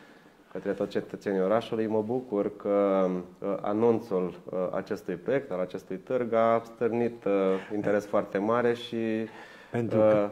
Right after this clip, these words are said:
Speaker 1: uh, promit să tratăm cu maximă seriozitate organizarea acestor evenimente.
Speaker 2: Pentru că lumea de obicei mă critică că nu pun întrebări. Știți că eu de obicei nu le pun, zic că așa. Acum, uh,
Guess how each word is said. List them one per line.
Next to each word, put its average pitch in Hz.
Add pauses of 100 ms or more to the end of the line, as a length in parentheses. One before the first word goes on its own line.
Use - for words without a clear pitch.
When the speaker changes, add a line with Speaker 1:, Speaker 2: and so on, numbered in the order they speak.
(260)
Speaker 1:
uh, -
promit 127
să -
tratăm 107
cu 107
maximă 104
seriozitate 90
organizarea 87
acestor 87
evenimente. 85 (340)
Speaker 2:
Pentru 104
că 110
lumea 113
de 98
obicei 98
mă 107
critică 101
că -
nu 101
pun 104
întrebări. 90 (260)
Știți -
că -
eu 101
de 95
obicei 98
nu 104
le 98
pun, 104
zic 101
că 107 (460)
așa. 107
Acum, 117
uh, 117